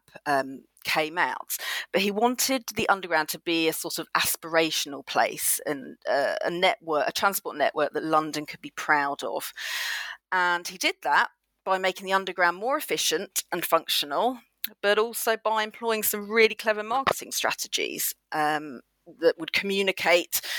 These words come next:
its efficiency to the public. Um, but yeah, what, what's really interesting is that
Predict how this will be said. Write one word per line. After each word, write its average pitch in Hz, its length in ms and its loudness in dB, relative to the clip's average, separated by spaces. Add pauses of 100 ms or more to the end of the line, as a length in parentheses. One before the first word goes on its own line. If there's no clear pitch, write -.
(440)
its - 440 0
efficiency 185 480 0
to - 140 -2
the - 80 -6
public. - 640 0 (760)
Um, 220 560 2 (340)
but 262 120 -4
yeah, 302 220 6
what, 269 300 -2
what's 330 320 0
really 311 160 2
interesting 185 1000 0
is 185 200 0
that - 160 4